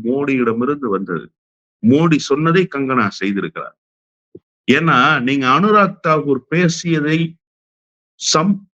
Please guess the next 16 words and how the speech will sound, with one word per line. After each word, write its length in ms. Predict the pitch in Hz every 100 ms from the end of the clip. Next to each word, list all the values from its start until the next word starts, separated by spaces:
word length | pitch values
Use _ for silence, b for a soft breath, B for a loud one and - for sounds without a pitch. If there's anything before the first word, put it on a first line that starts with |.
| -
ஒரு 160 | 131 123
சம்பிரதாயத்துக்காகவாவது 1300 | 151 202 226 202 190 170 165 156 147 143 147 160 151
நாடாளுமன்றத்தில் 840 | 135 147 143 127 120 110 104 101
எழுந்து 360 | 101 110 107 98 101 _ _ _ _ _
இப்படியெல்லாம் 580 | 110 123 135 135 165 170
பேசக்கூடாது 800 | 143 165 165 156 127 113 101 87 - _
என்று 240 | 107 120 143
நீங்கள் 360 | 104 95 80 -
பேசி 380 | 143 160 - 92
இருந்தால் 560 | 87 82 - 78 95 104 _ _ _ _ _ _ _ _ _ _ _ _ -
இன்றைக்கு 360 | 107 110 107 95
கங்கனா 380 | 110 123 143 131
அப்படி 200 | 104 95
பேசி 300 | 107 135 -
இருப்பாரா? 400 | 104 95 82 101 127 110 _ _ _ _ _ _ _ _ _ _ -
தலைவர்கள் 680 | 139 180 208 196 180 151